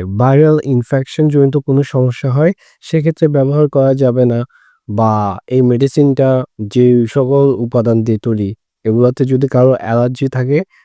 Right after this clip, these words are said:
তারা এটি ব্যবহার করবেন না। আর এই মেডিসিনটি আপনার মুখ খোলার পর এক মাস পর্যন্ত ব্যবহার করতে পারবেন, তার বেশি ব্যবহার করতে পারবেন না।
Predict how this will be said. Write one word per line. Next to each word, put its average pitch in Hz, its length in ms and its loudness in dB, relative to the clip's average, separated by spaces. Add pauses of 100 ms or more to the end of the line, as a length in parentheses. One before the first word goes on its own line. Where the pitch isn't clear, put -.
(140)
তারা 123 180 2
এটি 131 220 2
ব্যবহার 127 400 2
করবেন 117 360 -2
না। 131 120 0 (760)
আর 101 140 2 (120)
এই 117 140 -2
মেডিসিনটি 135 600 0
আপনার 143 360 2
মুখ 113 220 0 (120)
খোলার 143 380 2 (100)
পর 110 260 0 (640)
এক 117 220 -4
মাস 156 260 2
পর্যন্ত 160 400 0
ব্যবহার 131 380 0
করতে 143 260 -2
পারবেন, 151 360 2 (220)
তার 110 220 -2
বেশি 110 280 -2
ব্যবহার 127 400 0
করতে 147 300 -2
পারবেন 147 320 0
না। 85 140 -8